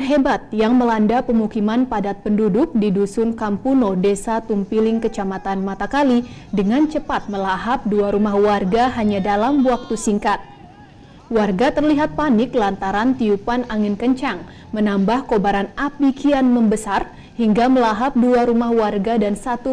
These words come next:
peternakan kandang ayam. Akibatnya, ratusan ekor ayam yang berada di peternakan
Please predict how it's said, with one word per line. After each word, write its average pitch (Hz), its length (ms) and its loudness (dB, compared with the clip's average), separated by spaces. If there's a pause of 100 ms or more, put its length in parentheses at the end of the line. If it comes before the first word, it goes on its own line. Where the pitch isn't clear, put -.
peternakan 208 560 -4
kandang 202 400 -2
ayam. 202 400 0 (560)
Akibatnya, 220 720 2
ratusan 214 400 -2
ekor 208 320 -4
ayam 247 400 4
yang 196 160 2
berada 196 320 0
di 208 80 0
peternakan 285 640 0